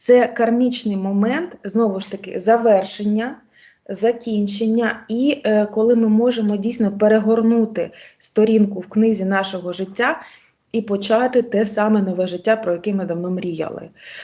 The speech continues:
А є окремі практики, е, які можна робити на місячне затемнення.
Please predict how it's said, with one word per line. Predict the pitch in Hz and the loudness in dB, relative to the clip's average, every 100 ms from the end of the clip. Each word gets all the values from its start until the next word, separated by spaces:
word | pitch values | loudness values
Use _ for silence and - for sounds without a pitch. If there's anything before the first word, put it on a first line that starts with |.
| - - | -10 -2
А | 185 | 2
є | 185 202 269 | 2 4 2
окремі | 220 214 247 240 233 | 2 2 2 4 0
практики, | 226 202 170 - 202 202 220 254 254 | 0 -2 -2 -4 -10 -6 -2 -2 -2
е, | 220 214 208 | -2 0 2
які | 214 214 - 226 | 0 -2 -4 0
можна | 214 226 220 208 | 2 2 2 0
робити | 208 202 220 208 | 2 4 2 2
на | 196 208 202 | 0 -2 0
місячне | 202 202 202 208 208 196 | 2 2 2 -2 -2 -2
затемнення. | 202 196 175 165 180 196 254 | -2 -2 -2 -4 -4 -2 -4